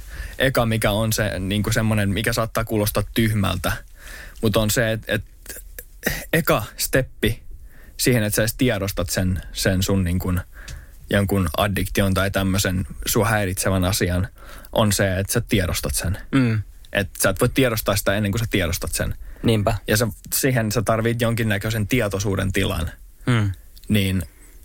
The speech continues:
Speaker 1: kun mä aloin meditoimaan pitkäjänteisesti pikkuhiljaa, niin se tietoisuus paranee. Ja semmonen tavallaan, että nykyään me ollaan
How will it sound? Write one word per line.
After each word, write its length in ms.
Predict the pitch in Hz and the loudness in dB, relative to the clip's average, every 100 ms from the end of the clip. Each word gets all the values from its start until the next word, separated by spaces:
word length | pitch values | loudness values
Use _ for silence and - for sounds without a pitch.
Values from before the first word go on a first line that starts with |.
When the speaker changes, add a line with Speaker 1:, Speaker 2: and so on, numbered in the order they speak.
| - - - - - - - - | -20 -20 -20 -20 -20 -20 -20 -2
Speaker 1:
kun 100 | 127 | 2
mä 80 | 120 | 2
aloin 200 | 117 120 | 2 0
meditoimaan 840 | 123 127 107 98 98 98 98 92 - - - - - - - - | 0 -2 -2 -2 -2 0 0 -2 -4 -10 -16 -18 -14 -16 -6 -2
pitkäjänteisesti 840 | 95 - 87 87 87 92 - - | 0 0 0 0 0 -2 -2 -2
pikkuhiljaa, 640 | 87 - 82 78 76 69 - - - - - | -2 0 0 2 2 0 -4 -10 -14 -12 -2
niin 80 | 104 | -2
se 60 | 104 | 2
tietoisuus 480 | 113 101 104 98 - | 2 2 0 -2 2
paranee. 520 | 107 101 92 73 65 - - - | 2 2 0 -2 -2 -4 -8 -4
Ja 60 | 98 | 2
semmonen 320 | 110 107 104 | 2 2 2
tavallaan, 460 | 107 104 98 95 90 | 2 2 2 0 -2
että 120 | - - - - - | -6 -12 -12 -8 0
nykyään 360 | 131 131 123 | 2 4 2
me 80 | 110 | 2
ollaan 380 | 110 107 101 | 2 2 0